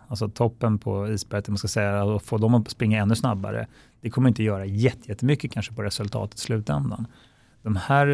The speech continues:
eh, celltävling och motivationsprogram som vi drev handlade om att få den stora massan att röra på sig. Att få de som kanske presterade på medelnivå eller till och med lite för dåligt, att få dem att börja liksom, precis, ta nä-, ta nästa level och, eh, göra bra ifrån sig.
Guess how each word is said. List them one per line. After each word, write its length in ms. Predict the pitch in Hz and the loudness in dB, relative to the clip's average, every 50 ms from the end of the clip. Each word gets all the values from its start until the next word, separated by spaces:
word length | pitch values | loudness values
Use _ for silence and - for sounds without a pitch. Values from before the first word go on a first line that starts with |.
| 139 131 131 131 - | 2 2 0 0 -2
eh, 40 | - | -4
celltävling 560 | 117 - - 135 117 110 104 - - 110 110 | -4 -2 0 0 0 0 0 -2 0 0 2
och 60 | 110 | 2
motivationsprogram 720 | 110 104 104 110 - - 135 113 - - - 113 107 104 | 2 2 0 -2 -2 0 -2 -2 -2 -2 -2 0 0 2
som 140 | 104 - 113 | 2 2 4
vi 120 | 123 147 151 | 6 6 6
drev 260 | 117 107 104 101 101 | 4 2 0 0 0
handlade 320 | - - 104 101 98 101 | 2 2 2 2 2 2
om 100 | 101 101 | 2 0
att 80 | 101 - | 0 -2
få 120 | - - | -2 -4
den 80 | 104 101 | -4 -4
stora 400 | - - - 117 101 98 95 95 | -4 -2 -2 -2 0 0 0 2
massan 380 | 107 113 - - - 147 147 | 2 2 2 0 0 2 4
att 80 | 147 127 | 4 4
röra 220 | 113 113 110 104 - - | 4 2 0 -2 -8 -12
på 120 | - - - | -14 -16 -12
sig. 240 | - - - - 113 - - - _ _ _ _ | -12 -12 -10 -12 -14 -14 -18 -20 _ _ _ _
Att 60 | - | -12
få 160 | - - 120 107 | -4 0 2 2
de 140 | 104 104 | 2 2
som 140 | 98 - 113 | 0 0 -2
kanske 260 | - - 107 - - | 0 0 -2 -2 -2
presterade 560 | 104 - 110 - - 117 107 104 104 101 104 101 | -4 -6 -6 -4 -2 0 0 2 2 0 -2 -2
på 200 | 104 - 107 101 | -4 -4 -2 0
medelnivå 640 | 107 107 101 98 104 104 104 113 127 147 143 117 | 2 2 2 2 2 2 4 6 8 8 8 6
eller 100 | 101 101 | 6 2
till 120 | - - | 0 -2
och 40 | 104 | -2
med 100 | 101 101 | 0 0
lite 160 | 101 98 - | -2 -2 -4
för 100 | - - | -2 2
dåligt, 440 | 113 131 147 156 147 123 110 107 - | 4 6 6 6 4 2 0 0 -2
att 80 | 107 - | -6 -8
få 220 | - - 107 104 | -6 -4 -4 0
dem 220 | 101 120 135 147 135 | 2 2 4 4 4
att 120 | 123 - | 2 2
börja 240 | 135 123 107 104 98 | 2 2 2 2 2
liksom, 340 | 98 101 - - 107 101 113 - - - _ _ _ _ | 0 -2 -4 -6 -8 -8 -10 -12 -20 -20 _ _ _ _
precis, 280 | - - 123 101 - | -8 -6 -4 -4 -4
ta 180 | - - 117 107 | -2 0 2 4
nä-, 160 | 107 107 110 - | 4 2 2 0
ta 100 | - 127 | 0 2
nästa 420 | 123 120 117 - - - - 113 101 | 4 4 4 2 0 -4 -4 -2 0
level 420 | 104 104 98 98 101 98 98 98 | 0 0 0 0 0 -2 -2 -2
och, 320 | 101 101 - - _ - - | -4 -6 -8 -10 _ -10 -8
eh, 200 | 113 104 101 110 | -8 -6 -4 -2
göra 180 | 110 104 101 | 0 0 0
bra 140 | 101 113 110 | 0 -2 -4
ifrån 240 | 101 - - - 120 | -4 -6 -10 -10 -10
sig. 160 | - - 117 | -10 -10 -10